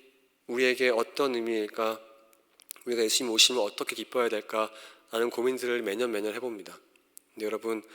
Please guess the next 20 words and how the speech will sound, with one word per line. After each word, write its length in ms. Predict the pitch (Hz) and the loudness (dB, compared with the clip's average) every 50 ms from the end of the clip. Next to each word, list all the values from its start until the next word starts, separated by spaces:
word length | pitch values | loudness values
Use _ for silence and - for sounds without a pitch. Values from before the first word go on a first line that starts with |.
| - - - _ _ | -20 -20 -20 _ _
오늘 220 | 117 117 120 120 113 | -2 0 2 2 2
말씀 440 | 110 107 104 - - - 123 117 | 2 2 2 0 0 0 -2 -2
보시면서 500 | 110 - 110 - - 113 110 107 - - | -2 0 0 0 2 2 0 0 0 0
예수님께서 540 | 104 101 - - 123 120 - 117 107 - 117 | 0 0 0 0 0 0 0 -2 0 0 0
우리에게 680 | 107 101 107 110 113 110 - 113 113 117 117 110 - - - - - - _ _ _ _ _ _ _ _ - | 0 0 0 0 0 0 2 2 2 2 2 0 -2 -8 -20 -20 -20 -20 _ _ _ _ _ _ _ _ -10
겸손하게 520 | - - 120 120 139 135 127 120 113 117 | -6 -4 -2 0 2 2 2 2 2 2
오셨고, 720 | 113 107 104 - 101 - - - 156 165 180 196 - - - - - - _ _ _ _ _ _ _ _ _ - - | 2 2 0 -2 -4 -6 -8 -4 -2 0 0 -2 -4 -8 -18 -20 -20 -20 _ _ _ _ _ _ _ _ _ -12 -8
또 80 | 123 | -6
하나님께서 680 | 117 147 156 156 151 147 - - 135 - - 127 123 113 | -2 0 2 2 2 0 0 0 0 0 2 2 2 2
예수님의 580 | 107 - - - 123 120 120 120 120 120 117 - - - - _ _ _ _ - - - | 2 2 0 0 0 -2 0 2 0 0 -2 -6 -16 -20 -20 _ _ _ _ -10 -10 -8
그 360 | - 123 113 113 107 - - _ _ _ _ - | -6 -4 -4 -4 -6 -8 -12 _ _ _ _ -8
탄생을 680 | - - 175 175 165 - 160 147 139 139 135 135 131 - - - - - - _ _ _ _ _ _ _ _ _ _ _ - | -4 -2 0 0 2 2 2 2 2 2 2 0 -2 -4 -12 -20 -20 -20 -20 _ _ _ _ _ _ _ _ _ _ _ -8
이루시기 560 | 120 131 156 165 - - 151 139 143 131 117 | -6 0 4 6 6 6 6 4 -4 -4 -4
위해서 420 | 104 101 101 95 - 104 104 101 101 - _ _ _ _ _ _ _ _ _ _ _ _ _ - | -2 -2 -2 -2 -4 -6 -8 -10 -12 -18 _ _ _ _ _ _ _ _ _ _ _ _ _ 2
왕도 360 | 123 117 117 123 123 131 131 | 4 4 4 4 2 -2 -2
사용하시고, 1000 | - - 131 127 127 127 120 113 - - 113 - 120 117 117 113 113 - - - _ _ _ _ - | 0 0 0 0 0 0 2 2 2 0 0 -2 -2 -2 -2 -2 -4 -8 -16 -20 _ _ _ _ -4
또 80 | - 127 | -4 -2
우리의 280 | 123 131 143 135 123 | 0 0 0 0 0
인생도 400 | 123 131 127 - 151 143 131 139 | 0 0 0 0 0 0 0 -2
하나님의 480 | 135 151 151 147 143 135 135 131 123 | 0 0 0 0 0 0 0 0 -2